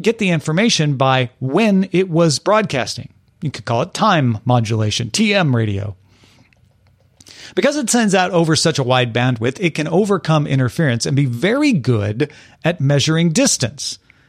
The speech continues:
So it not only doesn't send often enough to interfere with other things on the same bandwidth, but when it does transmit, it uses everything. So any of the signals that are blocked or f-, experience multipath or something like that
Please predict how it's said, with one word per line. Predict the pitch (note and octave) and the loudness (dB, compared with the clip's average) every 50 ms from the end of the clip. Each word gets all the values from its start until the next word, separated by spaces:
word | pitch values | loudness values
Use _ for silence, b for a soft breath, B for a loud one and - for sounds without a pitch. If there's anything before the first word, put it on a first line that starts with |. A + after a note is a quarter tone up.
| b b b b b b b b b b b _ _ _ _ _ _ - | b b b b b b b b b b b _ _ _ _ _ _ -6
So | - E3+ F3 F3 | -2 0 2 2
it | E3+ F3 - | 0 0 -2
not | G3+ A3 B3+ C#4+ | -2 -2 0 0
only | C#4+ C4+ B3+ A#3+ A3 G#3 G3 G3 G3+ - _ _ _ _ _ | 0 0 0 0 0 0 0 -2 -4 -6 _ _ _ _ _
doesn't | - F3 G3+ A3 G#3 A#3 F#3 | -2 0 0 2 2 0 0
send | - - F#3+ F3 E3 | 0 0 0 2 2
often | D#3+ F3 F#3 - E3+ D#3 | 2 0 0 0 -2 0
enough | D3+ D3 D3 C#3+ C#3 - - | 0 2 2 0 0 -2 -4
to | - C#3 C3+ B2+ B2+ B2+ B2 A#2+ B2 A#2 - | -2 0 2 2 2 2 2 0 -2 -2 0
interfere | F#3+ F3 F3 - D#3+ D3+ | 0 0 0 0 0 0
with | C#3 B2 B2 | 0 0 0
other | C3+ B2+ C3+ | 0 0 -2
things | B2 - C#3 C3 B2 | -2 -2 -2 -2 -2
on | A#2+ A#2 A#2 | -2 -4 -4
the | A2+ | -4
same | - C3 A#2+ A#2 G#2+ | -4 -4 -4 -2 -2
bandwidth, | C#3 F3 G3+ E3 A2 G#2+ A2 - - B2 | -2 0 0 0 -2 -4 -6 -8 -4 -2
but | D3+ D3 - B B B B B B | -2 -2 -2 B B B B B B
when | - E3+ G3 F#3+ | -2 0 0 2
it | F3+ D3+ C3+ | 0 -2 -2
does | - F3+ G3+ A#3+ B3+ A3 - - | 0 0 2 2 2 0 0 0
transmit, | - D3+ C3+ B2+ A2+ G2+ G#2+ A#2+ A#2 | 0 0 0 0 0 -2 -2 -2 -2
it | C#3+ | 0
uses | F3+ G3 B3 B3+ F3 F#3 D#3+ C3 | 0 2 2 2 2 0 2 2
everything. | F3+ A#3 A3 G3 D3 - C#3 C3 C3+ | 2 2 2 2 0 0 0 -2 0
So | - - D#3+ D3 - - | 0 0 0 0 0 0
any | F3+ G#3 B3+ B3+ | 0 0 2 2
of | A#3 | 2
the | G3 F#3 | 0 0
signals | - - F#3+ F3 F3+ D#3+ A#2+ | 0 0 0 2 0 0 0
that | D3 D3 D3+ | 0 0 0
are | E3 E3+ | 0 0
blocked | C3+ A#2+ B2 C3+ C#3+ D3+ D#3 D3+ D3 - - B2 | -2 -2 0 2 2 2 2 0 0 -2 -2 -2
or | A#2 A#2 A#2 | 0 0 -2
f-, | A2 - B2 | -4 -4 -4
experience | D3+ C#3 C3 A#2+ - - D#3 E3 D#3 - | -2 0 0 0 0 -2 -2 0 0 0
multipath | - C3+ C#3+ - D#3 C#3+ C#3 C3+ C#3+ C#3 C3+ C3+ C#3 - | 0 -2 0 0 0 -2 0 0 0 2 2 0 0 0
or | - C#3 | 0 0
something | - - C3+ - C#3+ C3+ | 0 0 0 0 0 0
like | C#3 C3 - - | 0 0 0 0
that | C3 B2+ C3 C3+ B | 0 0 0 -2 B